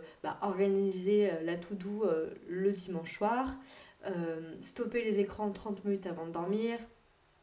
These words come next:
euh, économiser une somme d'argent précise,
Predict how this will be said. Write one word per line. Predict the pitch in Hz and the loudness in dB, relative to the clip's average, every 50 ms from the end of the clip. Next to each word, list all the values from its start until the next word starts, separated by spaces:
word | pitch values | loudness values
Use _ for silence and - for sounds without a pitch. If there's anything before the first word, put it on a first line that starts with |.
| _ _ - - - - - - - _ - | _ _ -20 -20 -20 -20 -20 -20 -16 _ -4
euh, | 196 190 190 - | -2 0 0 2
économiser | - 202 208 214 214 208 202 202 208 202 196 226 - - | 0 0 2 4 6 6 6 6 6 4 4 2 0 0
une | 196 190 180 | -2 -4 -2
somme | - 208 202 202 | -2 0 0 2
d'argent | 190 185 185 180 190 202 196 | 2 2 0 0 -2 -2 -2
précise, | - - 196 180 - - - 269 269 269 269 | -2 -4 -6 -6 -6 -6 -8 -6 -6 -6 -8